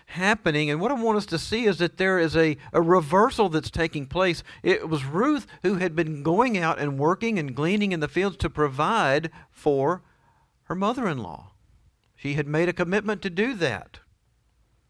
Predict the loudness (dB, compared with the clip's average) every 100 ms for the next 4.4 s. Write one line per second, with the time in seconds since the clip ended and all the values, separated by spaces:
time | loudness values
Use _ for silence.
0 | _ _ _ _ _ -6 -2 -2 _ -2
1 | 0 2 0 0 0 2 -2 -2 -6 -14
2 | -4 -2 0 0 2 0 -2 -20 -20 -20
3 | _ -18 -12 -2 6 6 6 4 6 6
4 | 6 6 2